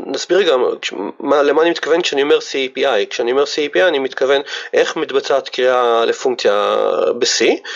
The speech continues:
אני יודע מה הכתובת בזיכרון של ה-entry point לקריאה, ל-, לפונקציה הזאת, ויש איזשהו פרוטוקול שאני יודע, אה, איך אני צריך, באיזה מקום בזיכרון אני צריך לשים את הארגומנטים שהולכים לעבור ל-, לפונקציה,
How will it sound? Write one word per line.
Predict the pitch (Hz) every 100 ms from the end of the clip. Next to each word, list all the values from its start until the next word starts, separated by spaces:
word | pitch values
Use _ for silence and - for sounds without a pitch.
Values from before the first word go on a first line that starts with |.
| - -
אני | 110 123
יודע | 123 127 170
מה | 131 123
הכתובת | 123 131 - 165 135 117 - -
בזיכרון | 123 120 - 127 156 120 98 - - -
של | - 135 123
ה-entry | 143 156 143 -
point | 117 117 120
לקריאה, | 117 - 110 -
ל-, | 120 120
לפונקציה | 127 - 110 -
הזאת, | 104 101 165 233 - - - -
ויש | 123 139 156
איזשהו | 160 156 - 160
פרוטוקול | 160 170 185 208
שאני | - 147 127 131 131
יודע, | - 143 139 202 196 143 131 - - - -
אה, | 120 123 120
איך | - 165
אני | 170 151
צריך, | - 147 156 -
באיזה | - 160 175
מקום | 160 156 147
בזיכרון | 135 127 135
אני | 139
צריך | 117 120
לשים | - 131
את | 123
הארגומנטים | 120 117 123 131 123 117
שהולכים | - 98 - 127
לעבור | 113 107 117 110
ל-, | 101 101 101
לפונקציה, | 104 104 113 110 - 240